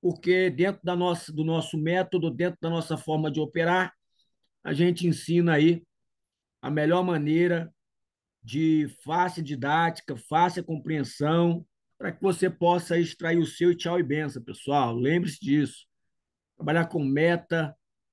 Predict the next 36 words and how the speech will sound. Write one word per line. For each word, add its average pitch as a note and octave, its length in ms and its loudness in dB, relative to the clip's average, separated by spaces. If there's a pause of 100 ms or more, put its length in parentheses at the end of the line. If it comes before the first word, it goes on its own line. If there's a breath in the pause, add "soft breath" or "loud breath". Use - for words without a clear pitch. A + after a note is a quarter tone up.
(260)
trabalhar D3+ 400 0
com D#3 200 -2
foco, E3 540 0 (320)
trabalhar D#3 380 -4
com E3 120 -6
determinação D#3 1000 -2
pra D#3 120 -4
você D3 260 -4
alcançar C#3+ 560 -2
a C3+ 40 -2
sua C#3+ 360 -2 (180)
inde-, D#3 380 0 (200)
pra C3+ 120 -4
su-, - 180 -8
você C#3 320 -4
alcançar C#3 640 -4
a C3+ 80 -4
sua C3+ 340 -2
tão G3 200 2
sonhada D3+ 580 2
aí, D3+ 280 2 (520 soft breath)
é, D3 280 0
que - 120 -8
eles C#3+ 160 -2
falam, D#3 400 4
liberdade D#3 600 2
financeira, D#3 720 2
aquela C#3+ 240 -4
tão F3+ 260 0
sonhada D#3 460 0
virada D3 320 -2
de C#3 80 -8
chave, C#3 440 2
aquela C3 200 -4
tão F#3 300 0
sonhada D3 680 0